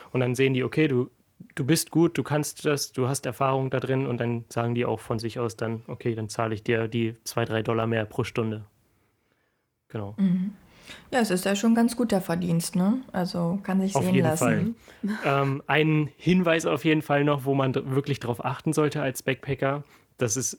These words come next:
Speaker 1: unser Tipp, würde ich sagen. Ähm, man sollte nicht in ein Working Hostel gehen.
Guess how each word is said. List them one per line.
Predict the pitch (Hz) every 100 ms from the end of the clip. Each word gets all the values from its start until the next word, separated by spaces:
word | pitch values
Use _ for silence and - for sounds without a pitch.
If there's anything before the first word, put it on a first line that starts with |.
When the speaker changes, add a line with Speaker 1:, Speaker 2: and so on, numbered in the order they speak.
| _
Speaker 1:
unser | 151 143 151
Tipp, | 147 160 151
würde | 131 131
ich |
sagen. | 117 131 135 135 - - -
Ähm, | - 127 127 127 127
man | 131
sollte | 123 139 143 151 139 139
nicht | 139 139 -
in | 139
ein | 131 127 120
Working | 127 - 120 101
Hostel | 131 - 117 101
gehen. | 101 98 98